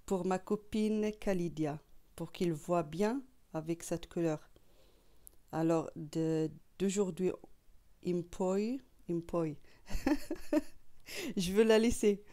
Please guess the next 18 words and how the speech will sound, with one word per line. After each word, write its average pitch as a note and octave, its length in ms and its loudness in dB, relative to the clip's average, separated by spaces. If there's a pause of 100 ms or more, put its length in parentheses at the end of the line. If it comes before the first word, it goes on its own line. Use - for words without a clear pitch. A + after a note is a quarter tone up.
(880)
Per B3 240 8
Khalidia. F3 600 8 (680)
Ce G#3 120 8
l'ho G3+ 120 10
lasciato A3 520 8
per G#3+ 200 2
te, E3+ 200 2
Khalidia. E3+ 560 2
Ho F#3+ 100 -4
cambiato, G3 880 4 (480)
eh, D#3 1120 2 (300)
al E3+ 160 4 (140)
haraka G#3 600 4 (420)
per F#3+ 220 4
te. F#3 320 4 (1400)
Metterla G3 800 2 (140)
in F3 180 0
arancione. D#3 760 0